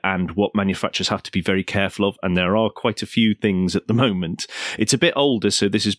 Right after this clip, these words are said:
pre B M W doing this. It's a couple of months older, uh, but it is very, it's absolutely bob on and valid,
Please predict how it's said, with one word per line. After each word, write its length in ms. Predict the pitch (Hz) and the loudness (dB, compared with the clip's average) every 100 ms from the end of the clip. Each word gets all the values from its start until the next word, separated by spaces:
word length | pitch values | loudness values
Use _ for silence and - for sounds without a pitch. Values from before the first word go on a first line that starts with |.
| _ | _
pre 600 | - 123 120 113 101 - _ | 0 2 4 4 2 -6 _
B 140 | 104 101 | 0 2
M 140 | 95 | 2
W 340 | 101 90 87 | 0 0 0
doing 300 | 87 85 85 | 0 0 0
this. 240 | 76 87 - | 0 -2 -2
It's 180 | 90 - | -2 -2
a 60 | 92 | -2
couple 280 | - 101 | -4 -2
of 40 | 95 | 0
months 220 | 87 87 | 0 0
older, 300 | 85 78 71 - - - - - | -2 -2 -4 -8 -12 -10 -10 -6
uh, 180 | 80 80 - | -4 -4 -2
but 220 | 117 98 - | 0 0 -2
it 140 | 95 | -2
is 160 | 92 87 | -2 -4
very, 640 | 92 117 117 113 104 98 | -2 2 4 4 2 0
it's 320 | 95 98 - - - _ | 0 -2 -4 -12 -16 _
absolutely 480 | 117 120 - 110 104 | -2 -2 -2 -2 -2
bob 280 | 92 110 98 | 0 2 2
on 200 | 98 90 | 2 2
and 180 | 85 87 | 2 2
valid, 420 | 92 85 80 | 2 2 0